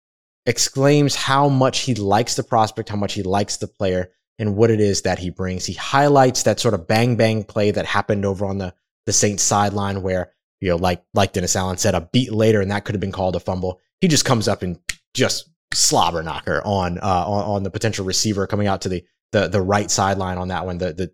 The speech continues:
defensive right sideline. And that was the one time that Alontae Taylor got tested in, in this game. I mean, for the most part, he gave up no ground when it came to man coverage. He was very physical, and you saw this very physical play as well, to where he kinda drops back in zone.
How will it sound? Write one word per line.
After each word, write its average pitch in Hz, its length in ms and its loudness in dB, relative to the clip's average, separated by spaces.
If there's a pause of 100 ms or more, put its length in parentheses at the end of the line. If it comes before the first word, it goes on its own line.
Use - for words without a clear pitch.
(120)
defensive 101 440 2
right 90 140 -2
sideline. 90 380 -2 (720)
And 135 100 2
that 170 80 2
was 190 120 4
the 165 100 8
one 123 280 2
time 117 260 2
that 104 100 2
Alontae 104 280 0
Taylor 101 320 2 (440)
got 113 300 2 (280)
tested - 640 2
in, 113 200 0
in 113 240 0
this 95 180 -4
game. 92 260 -4
I - 20 0
mean, 104 180 -2 (280)
for 139 60 0
the 127 60 6
most 165 180 6
part, 147 260 4 (280)
he 135 80 2
gave 151 160 6
up 123 80 2
no 123 200 6
ground 123 400 2
when 117 120 2
it 104 40 -2
came 113 220 0
to 104 80 0
man 98 220 -2
coverage. 92 420 -6 (300)
He 131 60 4
was 123 120 6
very 117 220 6
physical, 120 480 2
and 113 180 2
you 117 60 4
saw 117 200 6
this 120 200 2
very 143 180 6
physical 95 320 -4
play 95 200 -2
as 90 120 -4
well, 143 180 4
to 135 120 0
where 104 80 4
he 104 80 2
kinda 110 180 -2
drops - 300 0
back 104 240 2
in 87 100 -6
zone. 107 460 0